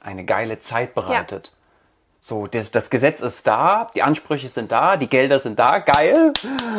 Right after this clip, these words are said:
Speaker 1: Und jetzt kommt das Wichtigste, nämlich du.
Speaker 2: Der Mensch.
Speaker 1: Und du bist nicht da.
Speaker 2: Ja.
Speaker 1: <laughs> Nur irgendjemand.
Speaker 2: Ja.
Speaker 1: Das ist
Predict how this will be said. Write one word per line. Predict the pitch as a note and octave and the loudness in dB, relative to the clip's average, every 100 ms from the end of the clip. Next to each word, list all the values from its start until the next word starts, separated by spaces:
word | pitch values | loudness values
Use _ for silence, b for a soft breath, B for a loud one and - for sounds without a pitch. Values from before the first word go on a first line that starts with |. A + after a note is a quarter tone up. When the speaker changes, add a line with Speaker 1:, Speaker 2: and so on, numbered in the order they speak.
| F3+ _ - - _ _ D#3+ | -8 _ -20 -20 _ _ 0
Speaker 1:
Und | C3+ | 2
jetzt | D3 - - | 2 0 -2
kommt | F3+ D#3+ | -4 -2
das | C#3 | 0
Wichtigste, | C#3+ E3 - C4 - B3 | 0 2 0 -2 2 2
nämlich | A#3 F3+ E3+ G3 - - _ | 2 2 2 0 -2 -14 _
du. | D#3+ A3 D4 F4 - | 6 8 8 6 0
Speaker 2:
Der | B3+ A3+ | -10 -8
Mensch. | F#3+ - | -4 -2
Speaker 1:
Und | C3+ | 0
du | |
bist | A2+ - | -2 0
nicht | G#3+ - | 0 4
da. | C3 G#2 - - | 2 4 -2 -8
Speaker 2:
Ja. | A3+ - E5 B B | -12 -10 -12 B B
Speaker 1:
<laughs> | B B - - | B B -20 -4
Nur | E3+ F3 F#3+ - - | 4 6 6 4 4
irgendjemand. | G3+ D3 C3+ B2+ G2+ E2+ C#2+ - | 4 6 2 2 2 -6 -12 -18
Speaker 2:
Ja. | - G2 _ - | -18 -18 _ -2
Speaker 1:
Das | C3+ C3+ | -2 -4
ist | A#2 - | -12 -16